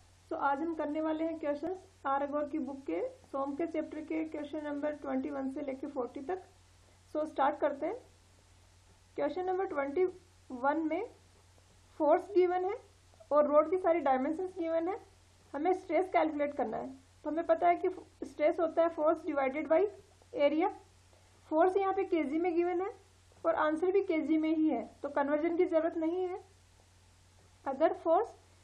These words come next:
केजी में होता, answer newton में होता, तो केजी को newton में convert करने के लिए नाइन पॉइंट एट से multiply करना पड़ता,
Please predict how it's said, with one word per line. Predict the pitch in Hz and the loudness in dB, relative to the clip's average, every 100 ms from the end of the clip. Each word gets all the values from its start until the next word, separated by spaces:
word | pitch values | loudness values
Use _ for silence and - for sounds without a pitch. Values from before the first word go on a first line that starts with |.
| _ _ _ _ _ _ _ - | _ _ _ _ _ _ _ -4
केजी | 311 294 277 | -2 0 0
में | 339 370 | 4 4
होता, | 330 381 349 | 4 4 4
answer | 294 311 359 | 4 0 0
newton | 311 269 285 311 | 0 0 -2 0
में | 330 | 0
होता, | 294 339 381 - - _ - - | -2 -2 -4 -4 -20 _ -14 -8
तो | 320 - - _ _ - - _ - | -8 -8 -18 _ _ -20 -20 _ -2
केजी | 330 359 370 | 0 2 2
को | |
newton | 381 330 330 | 2 2 0
में | 370 381 | 0 2
convert | 349 349 349 | 2 0 0
करने | 320 320 | 2 2
के | 339 | 0
लिए | 359 | 0
नाइन | 320 294 294 | 0 -2 -2
पॉइंट | 330 | -2
एट | 302 294 | -2 -2
से | 330 | -2
multiply | 294 269 - 294 | -2 -2 -2 -2
करना | 320 320 320 | 0 0 0
पड़ता, | 330 - | -2 -4